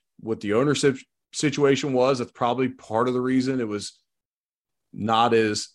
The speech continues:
heavily sought after to take that job in Buffalo, considering there's only thirty-two N F L jobs. You know,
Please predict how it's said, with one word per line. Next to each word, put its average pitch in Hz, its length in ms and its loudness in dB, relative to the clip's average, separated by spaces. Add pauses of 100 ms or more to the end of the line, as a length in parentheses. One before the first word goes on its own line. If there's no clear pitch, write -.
(200)
heavily 120 320 0
sought 117 260 0
after 131 540 -2
to 120 100 -6
take 120 260 -2
that 131 160 2
job 131 240 2
in 131 80 0
Buffalo, 127 540 -2 (260)
considering 127 360 0
there's 120 160 0
only 127 180 -2
thirty-two 127 560 -2
N 120 80 -2
F 117 100 -6
L 117 100 0
jobs. 113 500 0 (300)
You 120 140 -4
know, 98 280 -8